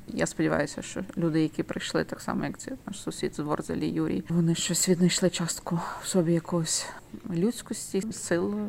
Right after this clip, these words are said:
дивитися на це прекрасне. Після цього, до речі, в Ірпінь приїжджав японський піаніст, теж там же ж грав. І оцей відомий кліп «Антитіла» Яда Ширана, який знятий в цьому ж будинку культури. Здається, що так на весь світ показав просто,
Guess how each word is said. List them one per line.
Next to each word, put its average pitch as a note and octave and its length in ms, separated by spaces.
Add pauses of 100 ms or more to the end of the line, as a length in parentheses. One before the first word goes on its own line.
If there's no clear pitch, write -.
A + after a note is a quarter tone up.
(180)
дивитися F#3+ 420
на G3 60
це - 120
прекрасне. - 680
Після A3 240
цього, F#3+ 280
до - 140
речі, E3+ 260
в D#3 40
Ірпінь E3 260
приїжджав - 480
японський G#3 520
піаніст, G3+ 500
теж - 480 (400)
там F3 180
же E3+ 140
ж - 260
грав. C3 360 (140)
І - 160
оцей E3+ 300
відомий D#3+ 360
кліп - 420 (100)
«Антитіла» D#3+ 760
Яда D3+ 320
Ширана, E3 760
який D#3+ 420 (160)
знятий D#3+ 420
в - 20
цьому D#3+ 240
ж G3 100
будинку F3 380
культури. D#3+ 600 (340)
Здається, E3+ 300
що - 200 (240)
так - 220
на E3+ 260
весь F3 160
світ - 200
показав - 360
просто, - 460